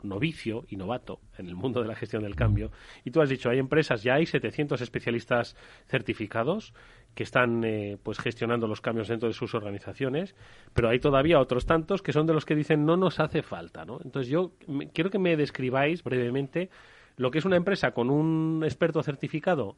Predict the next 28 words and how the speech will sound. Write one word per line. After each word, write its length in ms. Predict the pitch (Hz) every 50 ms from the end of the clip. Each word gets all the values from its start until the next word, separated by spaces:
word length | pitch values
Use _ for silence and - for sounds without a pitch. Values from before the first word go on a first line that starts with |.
| _ -
en 640 | - 151 131 120 113 110 110 107 107 104 113 131 -
gestión 280 | - 123 - - 147
del 120 | 147 139 127
cambio, 300 | - 170 165 143 123 -
que 100 | - 117
pilota 320 | - 110 117 147 151 165
los 140 | 139 127 -
cambios 320 | - 151 143 131 107 -
que 100 | - -
siempre 240 | - - 151 147 135
se 120 | - - 117
producen 260 | 123 123 117 117 117
dentro 160 | 120 127 143
de 80 | 139 127
las 80 | -
organizaciones, 580 | 139 127 131 123 120 120 - 165 170 196 202 - - - - - - _
y 80 | 165
una 80 | 165 180
empresa 260 | 170 175 180 - 185
que 100 | 170 151
dice 220 | 147 156 156 185 175
que 140 | - 131
no, 280 | 123 135 147 151 143 123 -
que 100 | - 123
no 100 | 131 139
nos 140 | 139 127 -
hace 180 | 120 113 113
falta. 360 | - - 90 73 - - -